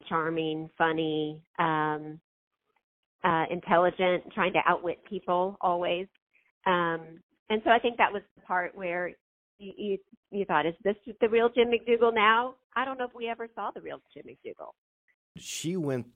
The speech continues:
Speaker 2: the exact opposite direction Jim McDougal did. He was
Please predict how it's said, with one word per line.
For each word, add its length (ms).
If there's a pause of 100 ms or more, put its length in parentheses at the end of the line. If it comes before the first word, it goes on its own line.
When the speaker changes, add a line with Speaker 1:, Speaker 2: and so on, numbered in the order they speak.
Speaker 2:
the 420 (260)
exact 640
opposite 560
direction 720 (600)
Jim 260
McDougal 520
did. 280
He 680 (680)
was 260